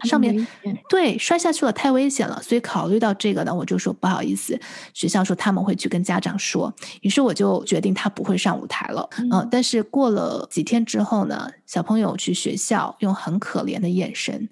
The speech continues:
Speaker 1: 对学校的校务老师说，“你可以再给我一次机会吗？”
Speaker 2: 哦。
Speaker 1: 所以这个时候呢，学校的老师也心软了，因为谁都没有办法忍受小朋友这么诚挚的、可怜的眼神望着你，期待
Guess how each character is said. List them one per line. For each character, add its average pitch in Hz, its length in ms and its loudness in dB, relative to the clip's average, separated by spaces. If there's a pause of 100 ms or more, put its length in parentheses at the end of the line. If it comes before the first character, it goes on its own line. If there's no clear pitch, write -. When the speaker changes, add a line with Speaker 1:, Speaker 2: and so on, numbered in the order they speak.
Speaker 1:
对 196 180 2
学 - 180 -2
校 180 220 0
的 151 80 -4
校 - 180 0
务 87 80 -2
老 - 160 -2
师 - 200 -4
说 - 380 -2 (180)
，“你 220 100 0
可 214 220 0
以 214 120 4
再 196 200 0
给 185 120 -2
我 185 160 0
一 262 60 -8
次 - 220 -4
机 - 180 -2
会 233 240 0
吗？” - 220 -8 (340)
Speaker 2:
哦。 220 80 -6 (640)
Speaker 1:
所 294 120 2
以 277 80 4
这 320 200 2
个 254 80 4
时 214 180 2
候 226 160 4
呢， 185 260 4
学 208 140 0
校 208 180 4
的 196 120 2
老 175 180 0
师 175 580 -2
也 160 240 0 (280)
心 226 280 2
软 196 200 2
了， 170 80 -2
因 202 120 2
为 202 160 2
谁 165 320 0
都 202 120 2
没 220 80 4
有 196 80 2
办 180 120 2
法 175 100 0
忍 175 180 -2
受 165 120 -2
小 175 160 0
朋 185 200 0
友 151 200 -2
这 - 160 -2
么 185 220 0
诚 - 260 -6
挚 180 220 0
的、 151 300 -4
可 - 180 0
怜 170 320 2
的 202 160 2
眼 180 260 -2
神 170 220 0
望 196 220 4
着 175 140 -2
你， 170 120 -4
期 - 260 -2
待 214 200 2